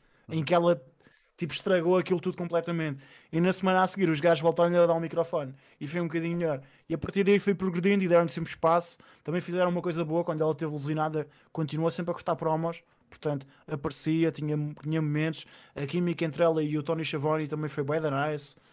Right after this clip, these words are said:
Ah, foi mesmo bué da genuína. Quando ela ganha o belt, o, o Tony Schiavone dá-lhe o abraço. Pá, foi bué da genuíno. Tu, não é, tipo, tu acreditas mesmo naquilo, porque o, o Tony aparece em bué de segmentos com ela. Ahm,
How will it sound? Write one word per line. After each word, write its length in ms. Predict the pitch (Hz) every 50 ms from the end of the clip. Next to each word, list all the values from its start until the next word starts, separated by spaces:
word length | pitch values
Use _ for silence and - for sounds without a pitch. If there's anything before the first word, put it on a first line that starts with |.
| _ _ _ _ _ _ -
Ah, 240 | 135 139 139 143 135
foi 200 | 139 - 170 165
mesmo 160 | 175 180 170
bué 120 | 180 170
da 80 | 170 175
genuína. 460 | 156 147 151 160 165 170 175 170 160
Quando 240 | 156 - - 170 170
ela 180 | 185 180 185 175
ganha 220 | 180 180 185 175
o 60 | 170
belt, 260 | 160 180 180 175 147
o, 40 | 165
o 220 | 156 160 170 175 147
Tony 200 | - 165 170 165
Schiavone 340 | - - 160 160 165 170
dá-lhe 180 | 156 160 160 170
o 60 | 165
abraço. 500 | 151 143 147 151 156 160 160 - - - _ _ _ _ _ _ _ _ _ _
Pá, 160 | 160 151 -
foi 160 | - - 170
bué 160 | 160 165 170
da 80 | 180 202
genuíno. 380 | 180 147 170 165 165 175 175 165
Tu, 240 | - 160 147 135 139 - _ _ _ _ _ _ _ _
não 160 | - 143 160
é, 40 | 156
tipo, 220 | 151 - 170 139 -
tu 120 | - 190
acreditas 400 | 180 - - 175 196 190 202 185
mesmo 160 | 170 196 185
naquilo, 320 | 185 180 139 139 180 185 165
porque 240 | - 160 147 - 156
o, 200 | 156 151 143 156
o 40 |
Tony 260 | 143 175 185 185 180 175
aparece 440 | 170 - 170 170 180 170 175 -
em 20 | 170
bué 160 | 151 170 165
de 80 | 170 165
segmentos 400 | - 180 165 151 160 165 156 -
com 160 | - 147 139
ela. 320 | 139 156 165 170 151 151 - _ _ _ _ _ _ _ _ _ _ _ _
Ahm, 680 | 139 147 147 151 151 151 147 151 151 151 151 147 151 151